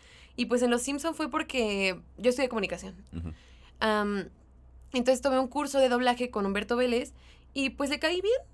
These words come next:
Speaker 1: No sé cómo, pero le caí bien. También yo era muy intensa, ¿no? Como que siempre quería hacerlo bien y siempre era como de, "Yo primero", y yo me sé la respuesta y la niña molesta del salón.
Speaker 2: Rarita.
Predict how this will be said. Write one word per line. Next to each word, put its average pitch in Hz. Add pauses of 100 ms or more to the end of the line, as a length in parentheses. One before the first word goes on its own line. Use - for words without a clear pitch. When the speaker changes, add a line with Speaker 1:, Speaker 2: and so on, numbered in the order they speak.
Speaker 1:
No 339
sé 440
cómo, 480
pero 330
le 294
caí 311
bien. 339 (460)
También 269
yo 311
era 311
muy 269
intensa, 202
¿no? 208
Como 226
que 196
siempre 226
quería 202
hacerlo 220
bien 196
y 208
siempre 220
era 220
como 214
de, 226
"Yo 311
primero", 427
y 285
yo 330
me 392
sé 392
la 370
respuesta 311
y 226
la 214
niña 233
molesta 196
del 214
salón. 202 (160)
Speaker 2:
Rarita. -